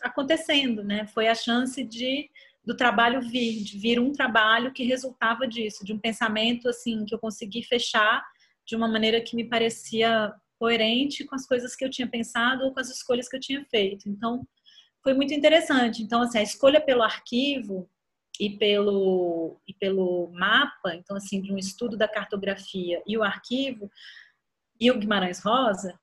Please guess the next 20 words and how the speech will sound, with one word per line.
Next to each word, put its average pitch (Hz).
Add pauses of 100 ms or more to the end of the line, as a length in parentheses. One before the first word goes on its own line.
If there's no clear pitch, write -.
né, 208
que -
eu 180
tô -
até 196
hoje, 185
enfim, 180 (300)
não 190
me 190
canso, 196
né, - (400)
dele, 202
eu 185
acho 185
que -
ele 185
é 190
muito 185
atual 196
também. 190